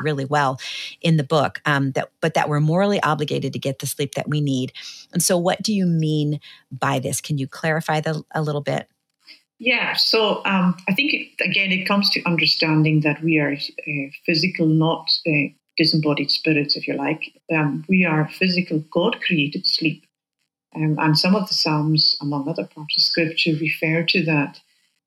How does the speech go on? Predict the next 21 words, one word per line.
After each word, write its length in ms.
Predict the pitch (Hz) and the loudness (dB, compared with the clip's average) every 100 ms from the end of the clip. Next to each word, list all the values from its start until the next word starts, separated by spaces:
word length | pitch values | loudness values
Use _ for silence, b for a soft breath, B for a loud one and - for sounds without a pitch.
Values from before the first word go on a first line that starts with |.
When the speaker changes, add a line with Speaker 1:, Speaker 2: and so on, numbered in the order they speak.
| _ | _
Speaker 2:
Um, 440 | 160 151 147 143 147 _ _ - 170 | -2 0 0 -2 -6 _ _ -14 -2
God 240 | 180 175 | 0 2
says 240 | - 160 160 | 0 0 2
in 80 | |
Psalm 260 | 156 156 151 | 2 2 2
a 40 | |
hundred 340 | 147 151 147 151 | 2 2 0 -4
twenty-seven, 840 | 147 143 143 151 160 175 147 139 | -4 -2 -2 0 0 2 0 0
"It 160 | - 156 | -2 0
is 240 | 156 156 - | 0 -2 -2
vain 360 | 147 143 156 | 0 2 0
that 180 | 170 156 | 0 -2
you 140 | 160 156 | 0 0
rise 260 | 160 156 | 2 2
up 140 | 160 156 - | 0 -2 -2
early 380 | 156 175 175 147 | 0 2 2 2
and 160 | 151 | 0
go 100 | 156 | -2
late 400 | 147 147 156 - - | 0 0 -2 -4 -8
to 160 | 165 156 | -8 -4
rest, 460 | 156 - - - | -2 0 -2 -4